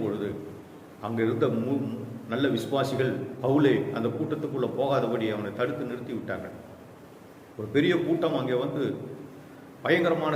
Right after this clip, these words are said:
கலக்கத்தினால் அந்த பட்டணம் நிறைந்தது. அப்பொழுது அந்த பட்டணத்து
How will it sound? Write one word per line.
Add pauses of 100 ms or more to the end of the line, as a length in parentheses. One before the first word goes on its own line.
(120)
கலக்கத்தினால்
அந்த (360)
பட்டணம்
நிறைந்தது. (1160)
அப்பொழுது
அந்த (1600)
பட்டணத்து